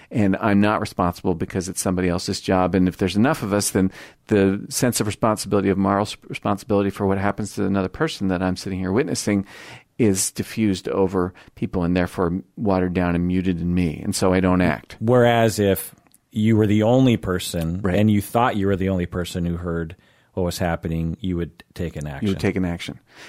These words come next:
Speaker 1: And it got debunked. And I think, if I'm remembering right, um, the way that people were interviewed or what they said about what happened doesn't match what the researchers said,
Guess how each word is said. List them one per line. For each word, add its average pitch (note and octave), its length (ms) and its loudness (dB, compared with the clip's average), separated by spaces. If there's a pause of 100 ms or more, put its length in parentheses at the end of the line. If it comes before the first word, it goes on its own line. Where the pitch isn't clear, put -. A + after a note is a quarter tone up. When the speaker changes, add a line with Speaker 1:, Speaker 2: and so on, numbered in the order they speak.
(100)
Speaker 1:
And A2 160 2
it A#2 60 2
got B2 220 0
debunked. G#2 560 0 (320)
And A2 120 4
I G#2+ 60 4
think, C#3 300 0 (260)
if - 160 0
I'm A#2 160 2
remembering A#2 400 2
right, G2 260 2 (440)
um, F#2+ 520 4
the G#2 120 0
way A2 420 4
that G#2+ 380 0
people A#2+ 280 -4
were G#2 160 2
interviewed G2+ 460 2
or F#2+ 60 0
what A#2 200 2
they G#2 200 4
said G#2+ 520 0 (140)
about G2 320 0
what F#2+ 140 0
happened G#2 500 -2 (200)
doesn't G#2+ 280 2
match G2+ 380 0
what G2+ 140 0
the G2 100 -2
researchers G2 600 -2
said, G2+ 380 0